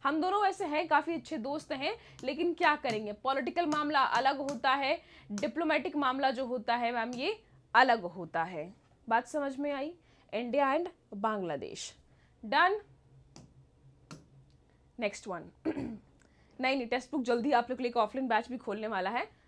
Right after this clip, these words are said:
चिंता मत करो। <clears throat> India carried out its first underground nuclear explosion। <coughs> भारत ने अपना पहला न्यूक्लियर एक्सप्लोजन कहाँ पे किया था?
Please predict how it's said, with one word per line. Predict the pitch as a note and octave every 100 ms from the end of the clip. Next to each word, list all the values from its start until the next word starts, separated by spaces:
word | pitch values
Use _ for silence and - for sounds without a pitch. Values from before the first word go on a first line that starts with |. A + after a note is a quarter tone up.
| _ -
चिंता | G3+ G3 F3
मत | D3+
करो। | D#3 D3+ - -
<clears throat> | D#4 - G#3 - _ _ _ _ _ _ _ _ - - - _ - - - -
India | E4+ D#4+ F#4+ -
carried | C#4+ A#3+ C#4 B3+
out | G3 A#3+
its | B3 - C4+
first | C#4+ F#4 - G#3
underground | A#3+ D4 D#4 D#4 C4+
nuclear | A#3+ B3 E4+ C4+
explosion। | - G3 E3 E3 C#3+ G3+ _ - - - - _ _
<coughs> | - - - - - - G#3+ - -
भारत | A3 G#3+ A#3+ A#3+
ने |
अपना | G#3 A3
पहला | - G#3 G#3 - - - - - _ _ A3
न्यूक्लियर | G#3+ A3 A3+
एक्सप्लोजन | - F3 G3+ A3+
कहाँ | G3+ G#3
पे | A3
किया | G3 F3+ -
था? | F#3+ F3